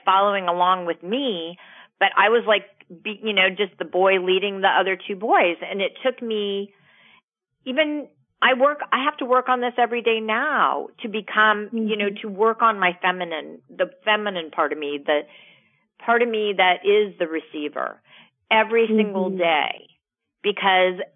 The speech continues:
Speaker 1: it's, like, literally so ingrained that it's really a practice, and people don't understand. It's not a shift that you make and it's over and it's done. It's an
Speaker 2: Mm-hmm.
Speaker 1: ongoing process that you get more and more refined at.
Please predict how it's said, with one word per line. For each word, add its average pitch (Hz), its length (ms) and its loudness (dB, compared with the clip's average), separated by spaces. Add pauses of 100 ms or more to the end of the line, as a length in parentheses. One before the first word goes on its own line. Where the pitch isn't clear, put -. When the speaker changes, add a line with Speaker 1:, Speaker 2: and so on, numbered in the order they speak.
(380)
Speaker 1:
it's, 196 300 0
like, 196 280 0
literally 208 760 2 (320)
so 233 100 2
ingrained 202 680 -4
that 180 120 0
it's 190 180 -8
really 254 380 0
a 208 40 -2
practice, 196 540 -2
and 180 200 -8
people 233 280 -6
don't 240 220 -4
understand. 208 500 -8
It's 180 200 -12
not 202 420 0 (880)
a 202 80 2 (180)
shift 247 260 0
that 214 160 0
you 190 80 -8
make 190 340 -2
and 196 120 -4
it's 147 180 -10 (100)
over 196 340 0
and 170 140 -6
it's - 260 -14
done. 185 460 -2 (420)
It's 202 180 -4
an 190 160 -8
Speaker 2:
Mm-hmm. 226 120 -2
Speaker 1:
ongoing 226 640 2
process 220 720 0 (460)
that 190 180 2
you 196 100 -8
get 190 220 2
more 190 360 2
and 180 240 -2
more 170 280 2
refined 143 580 -4
at. - 260 -14